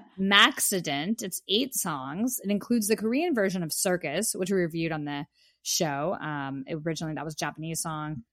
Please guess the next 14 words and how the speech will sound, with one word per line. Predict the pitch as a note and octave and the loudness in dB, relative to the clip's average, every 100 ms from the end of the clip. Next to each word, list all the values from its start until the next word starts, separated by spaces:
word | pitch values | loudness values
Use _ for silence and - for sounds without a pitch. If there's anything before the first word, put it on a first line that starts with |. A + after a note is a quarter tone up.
| - - | -16 -2
We | A#3 | 4
both | A#3 A3 | 6 6
loved | F3+ E3 F3+ | 2 4 2
it. | E3+ E3+ | 0 0
Now | F3 | 0
we | F3+ | 0
have | E3+ E3 | -2 -4
a | |
Korean | - E3 A3 G#3+ | -6 0 2 4
version, | G3+ G3+ G3+ | 4 4 0
which | F#3+ F#3+ | -2 -4
is | F#3 | -2
really | F#3 | -2
cool. | F3+ F#3 F3 F3 | 0 2 4 2